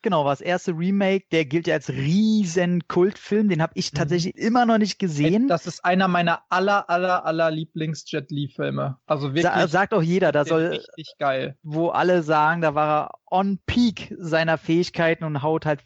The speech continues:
Speaker 1: voll auf die Kacke.
Speaker 2: Ja, das siehst du auch. Also auch diese Fight-Szenen sind da wirklich der absolute Hammer. Jet Li ist da total geil drin und du hast halt auch dieses Thema ein bisschen besser abgearbeitet mit diesem Rassismus zwischen Japanern und Chinesen und sowas.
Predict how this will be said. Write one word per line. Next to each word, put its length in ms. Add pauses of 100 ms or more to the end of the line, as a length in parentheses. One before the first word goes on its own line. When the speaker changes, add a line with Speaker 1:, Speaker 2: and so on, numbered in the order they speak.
Speaker 1:
voll 260
auf 160
die 120
Kacke. 500
Speaker 2:
Ja, 240
das 240
siehst 240
du 60
auch. 180
Also 260
auch 200
diese 340
Fight-Szenen 960
sind 180
da 140
wirklich 280
der 140
absolute 540
Hammer. 340
Jet 220
Li 100
ist 160
da 60
total 400
geil 260
drin 240
und 120
du 60
hast 160
halt 140
auch 140
dieses 340
Thema 480
ein 160
bisschen 600
besser 360
abgearbeitet 920
mit 160
diesem 180
Rassismus 680
zwischen 280
Japanern 800
und 200
Chinesen 480
und 120
sowas. 400